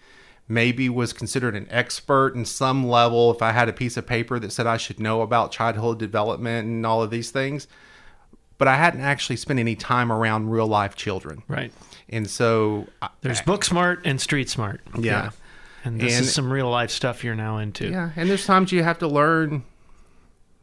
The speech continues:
Speaker 1: Well, I'm gonna go back to my wife again. This is something she told me when we were dating. And it's a very important lesson. She says, "A lot of times it's not a choice between right and wrong, good and bad. Sometimes it's a choice between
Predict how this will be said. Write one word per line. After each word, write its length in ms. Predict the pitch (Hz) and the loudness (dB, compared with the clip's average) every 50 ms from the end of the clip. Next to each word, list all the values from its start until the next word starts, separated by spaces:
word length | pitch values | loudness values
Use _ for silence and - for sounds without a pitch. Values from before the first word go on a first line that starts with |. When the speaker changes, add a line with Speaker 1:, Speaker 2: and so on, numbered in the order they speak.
| _ _ - - - | _ _ -16 -4 0
Speaker 1:
Well, 160 | 151 143 135 | 2 2 2
I'm 80 | 147 147 - - | 2 -2 -4 -4
gonna 160 | 160 175 180 | -2 -2 0
go 100 | 170 175 | 2 4
back 180 | 170 165 156 - | 4 2 2 2
to 40 | 165 | 0
my 140 | 160 156 | 0 2
wife 280 | 156 160 151 151 147 - | 4 4 2 2 0 -2
again. 220 | 123 107 101 95 | -6 -6 -4 -4
This 140 | 110 120 - | -4 -4 -4
is 80 | 143 131 | -4 -2
something 260 | - 147 131 - 123 | -2 -2 -2 -2 -4
she 140 | 110 - 139 | -4 -4 -4
told 220 | - 139 131 127 127 | -2 -2 -2 0 0
me 60 | 120 | 0
when 200 | 123 123 117 117 | 0 0 0 0
we 140 | 120 120 117 | 0 0 0
were 120 | 117 113 | -2 -2
dating. 420 | 107 117 117 117 - - 101 - 120 - - - - - - - - - - - - - - - - - - - | -2 -2 -2 -4 -4 -6 -10 -12 -14 -18 -20 -20 -20 -20 -20 -20 -20 -20 -20 -20 -20 -20 -20 -20 -20 -20 -12 -6
And 220 | - 120 113 113 113 | -2 -2 0 0 -2
it's 100 | 104 - | -2 -6
a 40 | 104 | -8
very 380 | 104 104 120 135 143 151 156 | -4 2 4 4 4 4 4
important 420 | 147 127 - - 113 110 113 131 139 | 2 0 0 0 0 0 0 0 -2
lesson. 380 | 160 190 185 - - 55 - - - - - - - _ _ - - - - - - - - - - - - - - | -2 -2 -4 -6 -8 -12 -14 -16 -20 -20 -20 -20 -20 _ _ -20 -20 -20 -20 -20 -20 -20 -20 -20 -20 -20 -20 -20 -16
She 140 | - - 143 | -10 -10 -8
says, 260 | - 165 160 156 151 | -4 -4 -4 -4 -4
"A 80 | - 156 | -4 0
lot 200 | 151 147 165 208 | 2 2 2 2
of 60 | 226 | 0
times 360 | 220 - 170 165 165 165 147 - | 0 0 0 0 2 0 -2 -2
it's 180 | 131 - - | -6 -4 -2
not 240 | 139 143 143 156 160 | 0 0 2 2 0
a 60 | 151 | 0
choice 360 | - - - 139 139 139 - | -2 -4 -2 -2 0 0 -2
between 420 | - - - - - 139 131 120 113 | -4 -8 -8 -4 -2 0 0 0 0
right 240 | 120 123 131 127 85 | 0 0 0 -2 -2
and 120 | - 123 | -2 -2
wrong, 320 | 120 120 117 117 113 113 | 0 2 2 2 2 0
good 200 | 104 110 113 104 | 0 0 -2 -2
and 160 | 107 104 104 101 | -2 -2 -4 -4
bad. 360 | 104 104 104 - - - - - - - _ _ - - _ _ _ _ _ - - - - | -4 -4 -6 -8 -10 -14 -16 -20 -20 -20 _ _ -20 -20 _ _ _ _ _ -20 -20 -20 -8
Sometimes 540 | - - 160 185 196 196 190 185 180 170 165 | -2 0 2 2 2 2 2 2 2 2 0
it's 160 | 143 - - | -4 -6 -6
a 40 | 139 | -10
choice 340 | - - 139 131 131 127 - | -6 0 0 2 2 0 -2
between 600 | - - - - - 135 123 120 120 120 123 123 | -8 -14 -14 -8 -4 -2 0 0 0 0 -2 -4